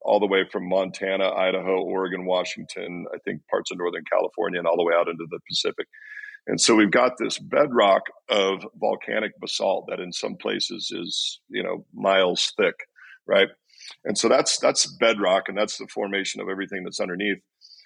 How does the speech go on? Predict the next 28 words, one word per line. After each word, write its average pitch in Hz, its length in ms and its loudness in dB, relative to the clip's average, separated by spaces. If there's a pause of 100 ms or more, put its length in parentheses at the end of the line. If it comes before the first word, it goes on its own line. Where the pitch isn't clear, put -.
(160)
But 110 140 -2
then 156 180 2
during 135 220 2
the 117 60 2
last 113 320 2
ice 110 300 -2
age, 95 240 -8
which 104 280 -10
ended, 110 300 -4 (400)
I 107 60 -8
don't 95 100 -8
know 90 60 -6
what, 90 160 -4 (260)
fifteen, 92 800 -8
twenty 101 200 -4
thousand 95 340 2
years 92 180 -2
ago, 87 300 0 (480)
um, 90 540 4 (1040)
there 113 180 4
was 107 300 2
another 107 480 4
event 87 440 0
that - 140 -6
happened 90 440 -2
that 92 100 0
affected 92 480 -4
both 101 340 0